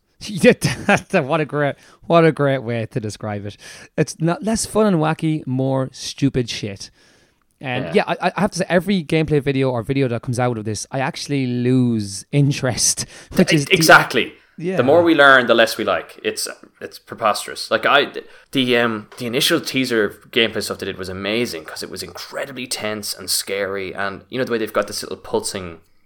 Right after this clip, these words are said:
Speaker 2: crosshair thing on their shoulder that kind of indicates when there's, like, a being in an-, another dimension walking by
Speaker 1: Yeah.
Speaker 2: them. So that, this, that's a, that's a really fun mechanic by the looks
Speaker 1: But,
Speaker 2: of things. 'Cause
Speaker 1: but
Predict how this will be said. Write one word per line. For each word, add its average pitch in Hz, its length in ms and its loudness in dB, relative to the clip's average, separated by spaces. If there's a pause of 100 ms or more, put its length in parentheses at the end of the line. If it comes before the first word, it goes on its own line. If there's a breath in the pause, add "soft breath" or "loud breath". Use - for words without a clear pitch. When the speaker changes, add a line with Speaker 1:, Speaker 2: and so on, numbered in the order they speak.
(280)
Speaker 2:
crosshair 101 520 0
thing 101 160 -10
on 92 120 -8
their 87 100 -8
shoulder 95 420 -6
that 87 140 -10
kind 95 120 -14
of 90 80 -12
indicates 92 440 -14
when 95 60 -16
there's, 87 120 -14
like, 87 160 -10
a 87 80 -10
being 98 360 -12
in - 40 -12
an-, 90 160 -12
another 90 260 -10
dimension 87 480 -12
walking 90 380 -10
by 87 160 -2
Speaker 1:
Yeah. - 60 -4
Speaker 2:
them. 139 220 -12 (580)
So - 140 -10
that, 113 180 -10
this, 120 100 -12
that's 123 220 -8
a, 95 180 -12
that's 170 180 -8
a 131 60 -10
really 110 220 -10
fun 101 240 -8
mechanic 123 360 -6
by 90 120 -8
the 80 80 -8
looks - 160 -6
Speaker 1:
But, 147 200 6
Speaker 2:
of 87 60 -14
things. - 80 -8
'Cause 92 320 -8
Speaker 1:
but - 520 0